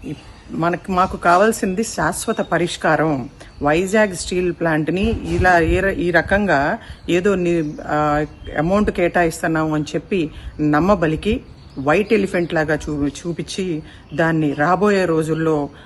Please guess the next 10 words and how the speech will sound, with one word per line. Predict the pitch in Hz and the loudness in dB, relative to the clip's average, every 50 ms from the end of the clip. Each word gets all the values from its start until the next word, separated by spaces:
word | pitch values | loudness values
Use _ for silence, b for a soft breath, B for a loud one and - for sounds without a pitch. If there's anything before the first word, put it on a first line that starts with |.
| B B 156 | B B -4
అమ్మేసే | 160 170 185 190 196 196 185 - 185 160 - - - - - | -4 -2 0 0 0 0 -2 -2 -4 -4 -4 -6 -20 -10 -4
కుట్ర | - 208 202 - 247 226 180 - - | -2 -2 -2 2 2 0 0 0 0
చాలా | 185 160 160 175 180 | -2 0 0 0 -2
స్పష్టంగా | 165 - - 170 - - - 175 165 156 156 | -4 -8 -12 -12 -12 -6 -4 -4 -2 -2 -4
కనిపిస్తా | 151 - 156 147 - 151 143 - - 143 135 | -4 -2 -4 -4 -4 -6 -10 -4 -2 -2 0
ఉంది. | 139 139 139 139 151 151 139 123 113 B B B B B B B | 0 0 0 -2 -2 -2 -2 -4 -8 B B B B B B B
అక్కడ | - 156 - - 175 165 | -6 -4 -2 0 0 0
ఉన్నటువంటి | 165 185 196 190 214 196 185 180 165 156 | 2 0 0 0 0 -2 -2 -2 -2 -2
ఉద్యోగస్తులందరికీ | 151 147 139 190 190 180 180 160 - 180 156 156 165 170 170 165 - 170 | -4 -2 0 0 0 0 0 -2 -2 -2 -2 0 0 0 -2 -2 -4 -4
కూడా | 151 160 156 156 | -2 -2 0 -2